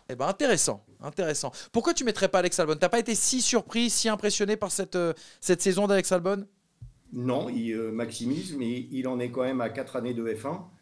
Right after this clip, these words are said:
Speaker 2: Donc, euh, on attend ça de lui. En revanche, Piastri qui, euh, arrive à faire des podiums pour sa première année chez McLaren,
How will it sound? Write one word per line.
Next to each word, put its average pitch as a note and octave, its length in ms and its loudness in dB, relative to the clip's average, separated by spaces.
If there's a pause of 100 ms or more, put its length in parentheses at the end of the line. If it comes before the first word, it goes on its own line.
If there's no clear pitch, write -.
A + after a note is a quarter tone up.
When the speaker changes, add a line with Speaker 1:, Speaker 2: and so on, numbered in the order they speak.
(200)
Speaker 2:
Donc, A2 220 -10
euh, A2+ 240 -2
on A2+ 100 -4
attend B2 220 -4
ça A2 180 -6
de A2 80 -6
lui. D3 300 -6 (200)
En A#2+ 100 -8
revanche, C3 360 -6
Piastri C3+ 400 -4
qui, G#2 320 -6
euh, F#2+ 380 -8 (340)
arrive A#2+ 320 0
à B2 60 2
faire A#2+ 180 -6
des A2+ 120 -2
podiums A#2+ 600 -2
pour G#2+ 160 -14
sa A#2 120 -6
première A2+ 340 -4
année A2+ 220 -2
chez A#2 140 -6
McLaren, A2 600 -4